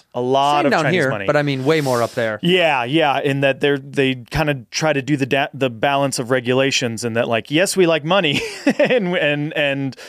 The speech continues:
Speaker 1: this is good for us in some ways, but what will happen is that because of the communist government,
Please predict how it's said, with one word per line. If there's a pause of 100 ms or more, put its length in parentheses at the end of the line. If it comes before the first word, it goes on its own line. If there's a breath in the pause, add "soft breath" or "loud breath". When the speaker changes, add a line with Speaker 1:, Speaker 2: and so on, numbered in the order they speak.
(220 loud breath)
Speaker 1:
this
is
good
for
us
in
some
ways,
but
what
will
happen (260 loud breath)
is
that (340)
because
of
the
communist
government,